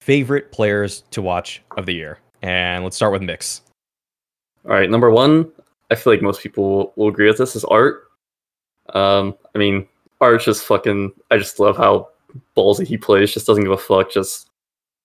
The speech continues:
Speaker 2: I just love seeing someone just fully commit to that type of style. Um, Elige is still, like, probably my second favorite to watch. Um, I just, I just love, like, between his mechanical skill and, like, how smart he plays, and overall just, he's always just been one of my, my favorite players to watch, and that hasn't really, uh,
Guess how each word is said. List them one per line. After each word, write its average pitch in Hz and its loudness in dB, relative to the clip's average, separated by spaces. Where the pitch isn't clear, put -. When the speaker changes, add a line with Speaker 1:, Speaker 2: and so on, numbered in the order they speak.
Speaker 2:
I 151 4
just 147 0
love 117 4
seeing 107 0
someone 101 0
just 101 -4
fully 98 0
commit 95 -8
to 104 2
that - -2
type - -2
of 113 -2
style. 101 0
Um, 113 0
Elige 123 4
is 120 0
still, 110 2
like, 98 2
probably 101 2
my 95 0
second 104 -4
favorite 107 2
to - -6
watch. 113 -2
Um, 98 0
I 95 2
just, 104 -6
I 139 2
just 135 -6
love, 160 4
like, 123 2
between 117 0
his 107 0
mechanical 113 -2
skill 117 4
and, 101 0
like, 92 -6
how - -8
smart 101 -2
he 101 -4
plays, 101 2
and 95 -4
overall 98 0
just, - -6
he's 131 2
always 120 4
just 110 -6
been 98 -2
one 95 -2
of 95 -4
my, 92 -2
my - -10
favorite 98 -4
players 104 2
to 113 2
watch, 101 0
and 92 -8
that - -2
hasn't 101 -6
really, 98 0
uh, 98 -2